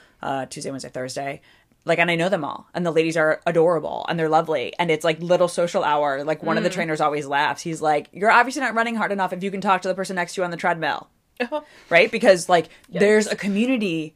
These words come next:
Speaker 2: Right.
Speaker 1: aspect. And I think we see more and more of those kind of things kind of cropping up.
Speaker 2: Yeah.
Speaker 1: Again, because we're social by nature. And, like, I can
Speaker 2: Yeah.
Speaker 1: go to the gym and run on the treadmill by myself with headphones in, or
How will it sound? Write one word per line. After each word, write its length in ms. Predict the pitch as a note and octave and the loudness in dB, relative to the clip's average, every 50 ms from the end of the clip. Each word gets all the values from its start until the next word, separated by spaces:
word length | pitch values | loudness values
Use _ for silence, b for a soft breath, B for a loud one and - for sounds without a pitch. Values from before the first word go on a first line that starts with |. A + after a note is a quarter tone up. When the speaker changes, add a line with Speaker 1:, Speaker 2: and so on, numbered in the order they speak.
| _ | _
Speaker 2:
Right. 320 | - F3+ F#3 E3+ D#3 - - _ | -12 -10 -8 -8 -8 -10 -4 _
Speaker 1:
aspect. 840 | F3+ G#3 A#3 B3 - - - - D#3 C3+ D#2 - - - - - - | 0 0 0 0 -4 -6 -4 -4 -4 -4 -4 -8 -12 -16 -18 -12 -8
And 100 | G3 F#3+ | -8 -6
I 80 | F#3 | -6
think 220 | F3+ - A3 G3+ F3 | -6 -6 -6 -6 -4
we 140 | F#3+ G#3+ G#3+ | -4 -4 -4
see 200 | - - C4 A#3+ | -4 -4 -4 -2
more 320 | G#3 F#3 F3+ F3+ G3 G3 | -2 -2 -2 -2 -2 -2
and 100 | F#3 F3+ | -2 -4
more 260 | F3 F3 F3 F3+ F3+ E3+ | -2 -2 -2 -2 -2 -4
of 100 | D#3 C#3+ | -4 -4
those 240 | E3 D#3+ D#3 D3+ | -2 -2 -2 -4
kind 140 | - F3 E3 D3+ | -6 -8 -10 -10
of 60 | C#3+ | -8
things 220 | - D#3 D#3 C#3+ | -8 -10 -10 -10
kind 160 | - - D#3+ | -10 -10 -12
of 100 | D3 - | -12 -12
cropping 420 | - - - E3 D3+ - D#3+ D3 C#3+ | -12 -8 -8 -8 -6 -6 -8 -8 -6
up. 300 | C#3 C#3+ G3+ C4 - _ - | -4 -4 -6 -6 -8 _ -18
Speaker 2:
Yeah. 200 | F#3 F3 D#3+ D#3+ D#3+ | -14 -14 -12 -10 -10
Speaker 1:
Again, 420 | F3+ E3 G#3+ B3+ D#4 A3+ E3+ D#3 | -6 -4 -2 -2 -2 -2 -4 -6
because 200 | D#3+ E3 G3+ F#3+ | -4 -4 -6 -6
we're 100 | G3+ A3 G#3 | -6 -8 -8
social 280 | - A#3 A3+ A3+ C4+ | -6 -8 -6 -6 -4
by 120 | B3 C#4 C4+ | -4 -2 -2
nature. 640 | C4 D4+ D#4+ D#4+ - A#3 F#3+ F#3 F#2+ - - - - | -2 -4 -4 -4 -6 -6 -4 -4 -6 -8 -8 -6 -6
And, 120 | A3 A3 | -4 -2
like, 200 | A#3 A3 G#3+ - _ | -2 -2 -4 -4 _
I 160 | - G3+ A3 A3+ | 0 0 0 0
can 120 | C4+ C#4+ | -2 -2
Speaker 2:
Yeah. 20 | C4+ | 0
Speaker 1:
go 60 | C4+ | 0
to 60 | B3+ B3 | 0 0
the 60 | A#3+ G#3 | 0 0
gym 300 | G#3+ A#3 B3 B3 A3+ G#3+ | 0 0 -2 -2 -4 -4
and 120 | G3+ G3 | -4 -4
run 140 | F#3+ G3+ G#3 | -4 -4 -4
on 60 | A3 | -4
the 80 | G#3+ G#3 | -4 -4
treadmill 260 | - G#3+ G#3 A3 A3 G#3 | -6 -6 -6 -4 -4 -4
by 100 | G#3 G#3 | -4 -4
myself 340 | G3+ F#3+ F3+ - A3 G#3+ - | -4 -6 -4 -4 -6 -6 -6
with 80 | F#3 E3 | -8 -8
headphones 360 | G3 G#3+ G#3+ B3+ A3+ G3+ F#3+ | -8 -8 -6 -6 -6 -2 -2
in, 240 | F#3+ F#3 F3+ F3+ b b b b b b b b b b _ _ | -2 -2 -2 -6 b b b b b b b b b b _ _
or 560 | - B3+ C4+ A#3+ G3+ F#3 F3 E3 D#3+ D#3+ E3 | 4 6 8 8 8 6 6 4 2 0 -2